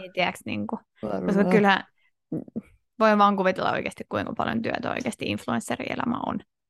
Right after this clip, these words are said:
Speaker 1: oikeasti loppupeleissä.
Speaker 2: Niin, siis en mä halua vähätellä sitä,
Speaker 1: Niin.
Speaker 2: mutta,
Speaker 1: Mut
Speaker 2: mut
Speaker 1: siis
Speaker 2: jotenkin
Speaker 1: vaan se fame, m, niinku,
Speaker 2: Niin, niin.
Speaker 1: kuuluisuus on se, mitä ne kyllä
Speaker 2: Mm.
Speaker 1: tosi monet siitä kyllä haluu.
Speaker 2: Niin.
Speaker 1: Ja sitten saa.
Speaker 2: <clears throat>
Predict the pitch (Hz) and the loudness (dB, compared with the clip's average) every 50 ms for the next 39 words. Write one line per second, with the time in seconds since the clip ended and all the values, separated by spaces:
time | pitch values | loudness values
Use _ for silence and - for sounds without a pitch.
0 | _ _ _ _ - - - - - - - - - - - 156 160 165 180 190 | _ _ _ _ -6 -6 -6 -4 -6 -8 -8 -8 -8 -4 0 4 4 6 6 6
1 | 196 202 196 160 156 147 151 151 151 151 147 139 151 156 156 143 151 143 143 147 | 6 6 4 4 2 0 0 -2 -2 0 0 0 0 0 0 0 0 0 0 0
2 | - 156 156 165 - - 185 185 185 185 190 185 180 175 - _ - - - - | -2 -4 -4 -4 -2 0 2 2 2 2 2 2 0 -2 -4 _ -4 -4 -4 -4
3 | _ _ _ _ - _ _ - - - - _ _ _ _ - - 226 202 196 | _ _ _ _ -20 _ _ -20 -20 -20 -20 _ _ _ _ -2 2 4 6 6
4 | - - 196 185 185 190 190 190 190 196 190 190 - 196 196 190 190 190 180 - | 6 6 4 4 8 8 8 8 8 6 4 4 6 6 8 8 6 4 2 0
5 | - 202 190 - _ _ _ - - 185 190 190 190 190 190 170 165 165 151 185 | -2 -4 -4 -4 _ _ _ -8 -4 0 0 0 2 2 2 2 4 4 4 4
6 | 180 180 170 160 156 139 143 139 - 240 247 240 233 208 190 180 180 147 156 180 | 4 4 6 4 4 4 2 2 6 8 10 10 12 10 10 8 8 6 2 2
7 | - 156 156 175 185 170 165 175 170 - - - - - - - - 101 - - | 4 2 0 2 0 0 -2 -2 0 -2 0 0 -2 -4 -4 -4 -4 -4 -4 -6
8 | - _ - - 139 139 120 113 107 - - - - - - - - - _ _ | -10 _ -8 -4 -2 0 0 0 0 -2 -4 -6 -4 -4 -2 -2 -2 -4 _ _
9 | _ _ - - - - - - - - - - 233 - - - - - - - | _ _ -10 -6 -4 -4 -4 -4 -4 -6 -4 -6 -6 -8 -8 -8 -2 -2 -2 0
10 | - 226 240 247 - _ _ _ _ _ _ - - 117 101 69 69 131 123 - | 0 -2 -2 -4 -6 _ _ _ _ _ _ -8 -6 -4 -4 -4 -4 -6 -8 -10
11 | _ _ _ _ _ _ _ _ _ _ _ _ _ _ _ _ _ - - - | _ _ _ _ _ _ _ _ _ _ _ _ _ _ _ _ _ -20 -18 -12
12 | - 226 - 262 254 - - 294 294 302 294 233 185 - - - - - - 185 | -12 -6 -4 -4 -4 0 0 2 2 2 2 2 2 2 0 -4 -2 2 4 6
13 | 185 170 147 - | 6 6 4 2